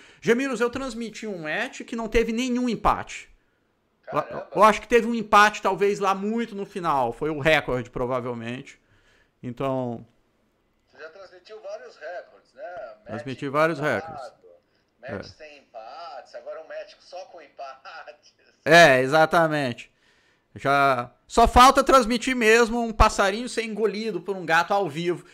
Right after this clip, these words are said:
Speaker 1: Esse seria, talvez,
Speaker 2: Quase
Speaker 1: Ge-,
Speaker 2: aconteceu.
Speaker 1: Gemilos, eu não sei o que aconteceria com o pessoal dos direitos dos animais, se nós seríamos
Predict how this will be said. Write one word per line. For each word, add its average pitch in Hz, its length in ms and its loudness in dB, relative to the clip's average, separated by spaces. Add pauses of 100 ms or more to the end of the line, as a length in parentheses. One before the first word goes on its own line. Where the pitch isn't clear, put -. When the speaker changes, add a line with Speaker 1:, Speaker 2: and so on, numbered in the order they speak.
(120)
Speaker 1:
Esse 180 260 2
seria, 185 800 2 (480)
talvez, 156 420 2
Speaker 2:
Quase - 580 -16
Speaker 1:
Ge-, 392 80 -8
Speaker 2:
aconteceu. - 200 -18 (340)
Speaker 1:
Gemilos, 220 440 4
eu 226 80 2
não 233 200 -2
sei 214 360 0
o 202 40 2
que 208 80 -6
aconteceria 180 800 -2
com 156 500 -4
o 123 40 -14
pessoal 160 400 0
dos 151 140 -6
direitos 147 420 -2
dos 139 80 -2
animais, 147 840 6
se - 120 -10
nós 190 220 -2
seríamos 175 580 -8